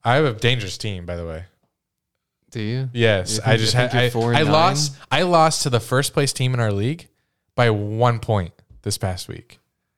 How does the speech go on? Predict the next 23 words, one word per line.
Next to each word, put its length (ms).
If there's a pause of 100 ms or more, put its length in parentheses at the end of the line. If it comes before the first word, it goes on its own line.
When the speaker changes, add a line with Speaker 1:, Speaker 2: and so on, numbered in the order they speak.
(460)
Speaker 1:
and 120
I 220
was 180
riding 360
a 40
two-game 400
winning 220
streak. 520 (880)
Speaker 2:
So 80
you 180
were 180
two 260
and 100
nine? 400 (1080)
Speaker 1:
Um, 340
Speaker 2:
I 40
think 140
you 60
finished 240
four 140
and 80
nine. 240 (1600)
Speaker 1:
Damn. 480